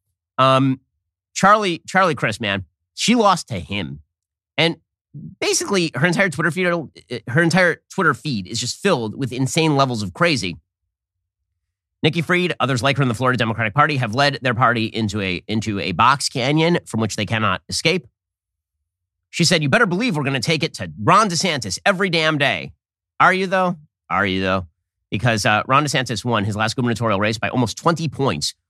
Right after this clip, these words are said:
over Charlie Crist. That was after winning by point four percentage points, thanks to people like Nikki Fried. So we are,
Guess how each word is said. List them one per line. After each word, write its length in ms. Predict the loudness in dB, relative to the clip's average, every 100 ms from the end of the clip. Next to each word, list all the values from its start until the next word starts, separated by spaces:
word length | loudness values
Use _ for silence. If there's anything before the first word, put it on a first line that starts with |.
| _ _
over 320 | 0 0 0
Charlie 280 | 0 0 0
Crist. 280 | -2 -4 -2
That 80 | 0
was 100 | 0
after 160 | 0
winning 240 | 0 0 0
by 140 | -2 -2
point 220 | 0 0 -2
four 400 | -2 0 0 -4
percentage 500 | -6 -4 -4 -4 -8 -10
points, 320 | -8 -8 -10 _ _
thanks 140 | -4 -2
to 60 |
people 220 | -2 -2 0
like 260 | -2 -2 -6
Nikki 220 | -6 -6
Fried. 260 | -8 -10 -4
So 80 |
we 160 | 0 2
are, 180 | 2